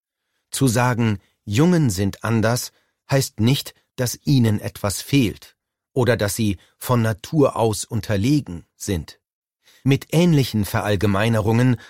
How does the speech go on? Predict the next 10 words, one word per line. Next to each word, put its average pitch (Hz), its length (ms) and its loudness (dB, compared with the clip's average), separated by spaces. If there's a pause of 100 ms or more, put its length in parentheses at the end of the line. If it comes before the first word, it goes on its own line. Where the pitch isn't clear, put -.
(140)
sahen 123 360 0
sich 107 260 -4
früher 117 340 2
die 110 160 0
Mädchen 131 480 2
konfrontiert, 104 800 -2 (320)
wenn 117 160 0
es 110 100 -2
etwa 110 240 -2
hieß, 110 400 0